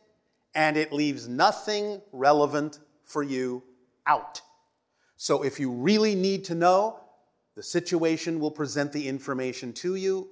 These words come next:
in some way, shape, or form. If it never presents that information to you, that's your first clue you didn't really need to know.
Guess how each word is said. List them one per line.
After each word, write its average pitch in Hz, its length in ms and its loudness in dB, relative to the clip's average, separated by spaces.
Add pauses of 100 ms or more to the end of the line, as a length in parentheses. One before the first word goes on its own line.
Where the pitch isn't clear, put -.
in 117 120 -14
some 147 280 -2
way, 143 140 -2
shape, 131 280 -6
or 123 80 -4
form. 110 460 -2 (760)
If 135 160 -8
it 127 140 -6
never 143 280 4
presents 151 420 0
that 143 160 4
information 139 640 -4
to 196 140 -6
you, 202 220 -2
that's 131 220 0
your 123 120 -4
first - 320 -4
clue 160 280 0
you 170 120 -4
didn't 120 340 -8
really 117 260 -8
need 98 300 -12
to 143 100 -14
know. 175 240 -12